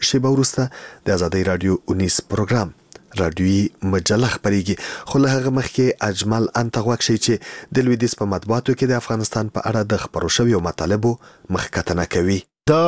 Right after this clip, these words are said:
Speaker 2: واشنګټن اگزامینر ورځپاڼې د وسلوالو طالبانو د پسرلنیو عملیاتو په اړه لیکنه کړې. ورځپاڼه د ډیموکراسۍ د دفاع د بنسټ د همکار بل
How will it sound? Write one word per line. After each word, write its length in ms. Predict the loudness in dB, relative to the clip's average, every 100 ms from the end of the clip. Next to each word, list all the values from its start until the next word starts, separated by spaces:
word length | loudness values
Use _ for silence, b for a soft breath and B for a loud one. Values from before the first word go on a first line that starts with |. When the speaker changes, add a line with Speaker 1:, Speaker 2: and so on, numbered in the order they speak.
| 2
Speaker 2:
واشنګټن 440 | 2 0 0 2 2
اگزامینر 440 | 2 2 2 2 2
ورځپاڼې 460 | 0 0 0 2 2
د 100 | 0
وسلوالو 440 | 0 0 2 2 0
طالبانو 420 | -2 0 0 0
د 80 | 0
پسرلنیو 480 | -4 -2 0 2 2
عملیاتو 460 | 2 2 0 -2 -4
په 100 | -2
اړه 100 | 0 0
لیکنه 300 | -2 -4 -4 -4
کړې. 180 | -6 -6 -10 -4 -2
ورځپاڼه 440 | 0 0 0 0 0
د 100 | -2
ډیموکراسۍ 560 | -2 -2 -2 0 0
د 80 | 0
دفاع 220 | -2 0 -2
د 80 | 0
بنسټ 340 | -2 0 -2 0
د 100 | 0
همکار 460 | 0 0 0 0 -4 B B B B 2
بل 120 | 2